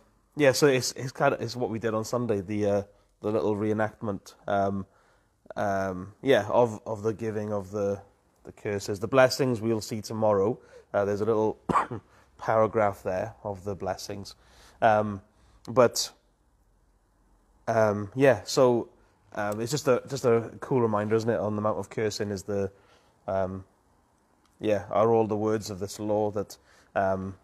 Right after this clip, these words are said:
these are the curses, and it's there publicly for everyone to see, um,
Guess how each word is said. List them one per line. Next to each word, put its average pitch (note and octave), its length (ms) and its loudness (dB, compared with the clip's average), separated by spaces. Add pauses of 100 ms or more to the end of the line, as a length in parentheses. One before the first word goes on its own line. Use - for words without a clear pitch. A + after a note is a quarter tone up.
these G#2+ 180 -6
are G#2+ 40 -8
the G2+ 120 -8
curses, G#2+ 580 -2
and G2+ 160 -4
it's G2 140 -6
there G#2 220 -2
publicly G2+ 560 -6
for G2+ 160 -6
everyone G2+ 420 -4
to G#2 100 -10
see, G#2 340 -8 (420)
um, G2 440 0